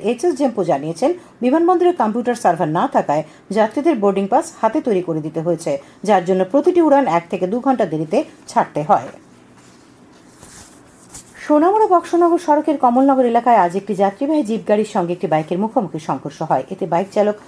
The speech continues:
ফয়সাল আহমেদ নামে এক যুবকের মৃত্যু হয়েছে। পুলিশ সূত্রে আজ এই খবর জানা গেছে।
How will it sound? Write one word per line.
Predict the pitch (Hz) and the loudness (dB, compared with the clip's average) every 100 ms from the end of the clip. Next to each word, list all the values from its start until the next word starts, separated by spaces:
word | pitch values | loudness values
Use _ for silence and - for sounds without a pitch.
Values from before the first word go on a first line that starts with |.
| - | -6
ফয়সাল | - 240 294 269 | -2 0 2 2
আহমেদ | 156 160 165 | 0 -2 -4
নামে | 165 165 | -4 -2
এক | 156 | -4
যুবকের | 156 190 202 220 | -4 -4 -4 -4
মৃত্যু | 143 - | -6 -8
হয়েছে। | 143 139 139 143 - - | -12 -12 -12 -14 -18 -4
পুলিশ | 262 262 - | -2 0 -2
সূত্রে | 214 233 | -4 0
আজ | 165 147 | 0 0
এই | 202 | -4
খবর | 214 - 143 139 | -2 -4 -4 -4
জানা | 175 117 | -6 -6
গেছে। | 151 156 - | -12 -12 -12